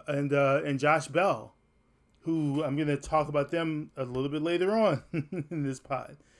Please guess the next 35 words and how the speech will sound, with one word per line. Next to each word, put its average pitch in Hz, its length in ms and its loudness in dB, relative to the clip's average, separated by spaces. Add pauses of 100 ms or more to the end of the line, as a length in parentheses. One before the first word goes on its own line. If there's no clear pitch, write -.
(2000)
But 156 140 0
they 185 100 8
ended 208 180 4
up 196 120 2
finishing 214 440 0
last 156 340 6
year 143 640 2
with 135 220 -6
ninety-seven 160 800 0
losses 139 720 0 (400)
and 135 140 -6
a 127 40 -4
poor, 165 400 -2 (140)
a 147 120 -4
point 160 340 -6
four 151 240 2
oh 147 60 4
one 139 280 0
winning 143 220 0
percentage. 120 580 -14 (480)
That 143 140 0
ranks 156 280 2
fifth - 800 4 (680)
among 139 640 0
teams 156 520 -2
at, 151 220 2
in 156 120 -4
their 135 120 0
second 165 400 -4
year 156 220 -2
after 147 420 -4
a 135 140 -2
World 135 440 -2
Series 135 560 -6
title, - 520 -10